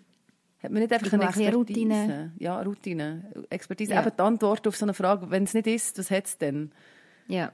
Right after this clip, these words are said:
Speaker 1: Dann ist, wird's krank. Oder es hat einfach gerade einen mudrigen Tag. Voilà. Schauen wir mal,
Speaker 2: Ja.
Speaker 1: wie's, äh, in drei, vier Stunden aussieht.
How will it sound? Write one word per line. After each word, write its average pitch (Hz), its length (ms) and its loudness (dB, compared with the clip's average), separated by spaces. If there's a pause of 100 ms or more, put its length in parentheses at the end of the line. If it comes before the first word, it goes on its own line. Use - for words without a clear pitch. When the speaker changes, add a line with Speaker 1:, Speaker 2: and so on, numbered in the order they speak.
Speaker 1:
Dann 185 120 2
ist, 170 140 -2
wird's 185 260 0
krank. 151 380 0 (1000)
Oder 220 180 4
es 202 140 2
hat 190 160 4
einfach 185 240 2
gerade 180 140 2
einen 180 100 4
mudrigen 175 400 0
Tag. 143 320 -2
Voilà. 127 280 0
Schauen 175 260 2
wir 196 120 2
mal, 185 240 6
Speaker 2:
Ja. - 140 -6 (260)
Speaker 1:
wie's, 170 360 -8 (120)
äh, 170 300 2
in 185 80 -4
drei, 190 160 2
vier 196 160 2
Stunden 175 280 -6
aussieht. 170 420 -6